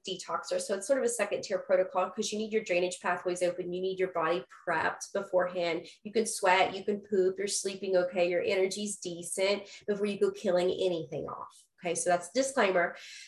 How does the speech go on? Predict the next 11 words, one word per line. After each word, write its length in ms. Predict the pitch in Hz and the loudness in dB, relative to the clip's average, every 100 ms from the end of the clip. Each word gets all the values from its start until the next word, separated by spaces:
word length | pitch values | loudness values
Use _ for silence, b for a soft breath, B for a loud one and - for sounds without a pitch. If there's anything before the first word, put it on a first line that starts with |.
| - | -2
So 200 | - 240 | 2 6
first 280 | 240 269 | 6 6
of 80 | 262 | 8
all, 100 | 247 | 8
you 180 | 226 214 | 8 6
want 160 | 208 - | 2 2
to 60 | |
take 220 | - 220 220 | 0 0 2
an 200 | 202 - - | 2 0 4
herbal 280 | 208 220 | 6 6
antimicrobial. 1200 | - 208 214 214 214 - 202 190 196 180 180 208 | 4 4 2 0 -2 0 2 2 4 6 6 4